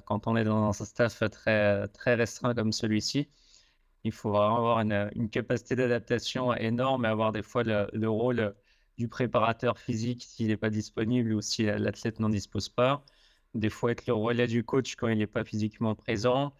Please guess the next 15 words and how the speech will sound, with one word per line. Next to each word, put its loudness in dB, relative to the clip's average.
et, -2
et 0
avoir 0
vraiment 0
différentes, -2
euh, 0
différentes 0
capacités -2
comme 0
ça, 2
euh, -2
de -2
transposition. -2
Donc, 0
c'est, 0